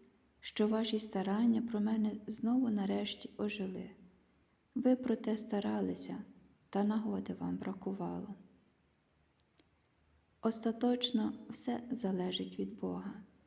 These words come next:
який усім керує і потішає людину. Благословенний Бог і Отець Господа нашого Ісуса Христа,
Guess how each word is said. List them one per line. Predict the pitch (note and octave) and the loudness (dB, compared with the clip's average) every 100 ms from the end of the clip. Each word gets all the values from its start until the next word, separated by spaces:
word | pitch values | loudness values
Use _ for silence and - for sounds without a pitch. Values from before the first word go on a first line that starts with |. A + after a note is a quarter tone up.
| _ _ _ - | _ _ _ 0
який | A3 G#3+ A#3+ | 2 4 4
усім | - G3 - F3+ | 4 0 0 -2
керує | - F3 F3+ A3 B3+ A3 - | -2 -2 0 2 2 2 0
і | |
потішає | A3+ G#3 G3+ F#3+ - F#3 G3 G3 | 0 0 0 -2 -2 0 2 2
людину. | G3 G3 F#3 F3+ G3 - - - - - - _ _ _ _ - - - - - - | 0 -2 -2 0 -2 -4 -14 -20 -20 -20 -20 _ _ _ _ -20 -20 -20 -20 -20 -16
Благословенний | B3+ A#3+ A#3+ A#3 - A#3 A3+ G#3 F#3 F#3 | 0 4 6 4 2 2 2 2 2 -2
Бог | - F#3 F#3 - - | -2 -2 -2 -8 -4
і | G3 | -4
Отець | F#3+ G3 B3+ B3 B3+ - - | -4 0 2 2 0 -10 -8
Господа | G3+ A#3 A#3+ - A3+ G#3+ | -2 -2 -2 -2 0 2
нашого | F#3+ F#3+ G3 - G#3 | 2 0 -2 -4 -4
Ісуса | A#3 - G#3 G#3 G3 | -4 -2 -2 -2 -4
Христа, | G3 G3 - - F#3 | -4 -6 -6 -6 -6